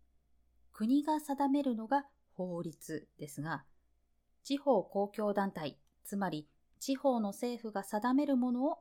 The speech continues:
条例と言います。この条例の中身を少し紹介すると、自分とは違う誰かの視点に立って行動することを学ぶための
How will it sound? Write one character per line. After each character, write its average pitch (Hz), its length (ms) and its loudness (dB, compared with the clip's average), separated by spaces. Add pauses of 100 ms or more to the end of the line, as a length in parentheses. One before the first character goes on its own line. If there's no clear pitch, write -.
(440)
条 170 360 0
例 151 300 -8
と 269 80 -6
言 220 120 -2
い - 40 -8
ま - 160 -14
す。 - 160 -16 (1000)
こ 233 140 -2
の 247 160 -2 (300)
条 254 260 4
例 302 160 2
の 285 140 6
中 262 300 4
身 240 160 2
を 185 60 -8
少 - 280 -8
し 180 280 -4
紹 170 180 -6
介 165 200 -8
す - 160 -12
る 170 80 -10
と、 170 320 -2 (800)
自 180 120 -2
分 285 200 6
と 311 140 -2
は 262 100 4
違 - 240 -8 (200)
う 285 60 -4
誰 339 260 0
か 247 140 -2
の 190 140 -2
視 - 140 -12
点 220 140 -2
に 226 120 -4
立 226 140 -4
っ 226 40 -4
て 196 200 -6
行 190 240 -6
動 196 180 -4
す - 180 -10
る 190 120 -6
こ 196 120 -8
と 185 220 -4
を 165 80 -10
学 160 360 -12
ぶ 180 60 -14
た 175 160 -10
め 170 140 -12
の 175 220 -10